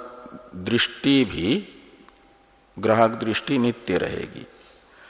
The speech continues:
आत्मा निर्विशेष होने से वह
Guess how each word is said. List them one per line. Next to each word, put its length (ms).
आत्मा 440
निर्विशेष 680
होने 300
से 500
वह 260